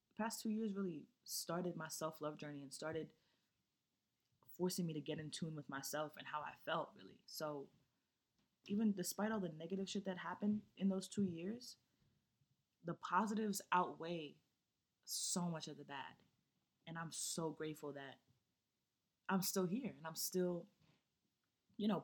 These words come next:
pushing. I'm still doing the shit that I always said I was gonna do,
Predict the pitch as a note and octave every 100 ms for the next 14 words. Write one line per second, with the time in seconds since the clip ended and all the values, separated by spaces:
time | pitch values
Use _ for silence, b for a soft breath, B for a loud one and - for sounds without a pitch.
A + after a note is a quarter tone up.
0 | - C#4 - D#3 C#3+ - - F3+ F#3 F3
1 | D#3+ b b b b _ _ - C4 C#4+
2 | A#3+ A#3+ A3+ F#3 - G#3 G3+ G3 F3+ -
3 | - D3+ D#3+